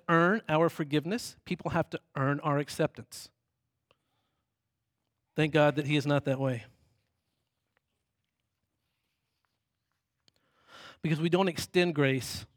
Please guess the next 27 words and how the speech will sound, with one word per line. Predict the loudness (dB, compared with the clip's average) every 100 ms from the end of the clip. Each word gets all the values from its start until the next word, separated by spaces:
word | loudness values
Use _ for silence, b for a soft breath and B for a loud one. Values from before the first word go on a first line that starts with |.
| _ _ _ _ _ _ _ _
if | -2
we | -2
think | -2 -4
it | -2
has | -2 -2
to |
be | -6 -4
earned. | -2 -4 -8 b b b
But | 2
if | 4
we | 2
see | -2 -2 0 0 -2 -4
the | 0
reality | 2 2 2 4 6 4 0 0
of | 2
our | 6 4 4
sin | 0 0 2 2 0
and | 0 2
that | 2
all | 4 4 6
of | 4
our | 2
sin | 0 -4
separates | -2 0 0 2 0
us | -2
from | -4 -6
God, | 0 2 4 4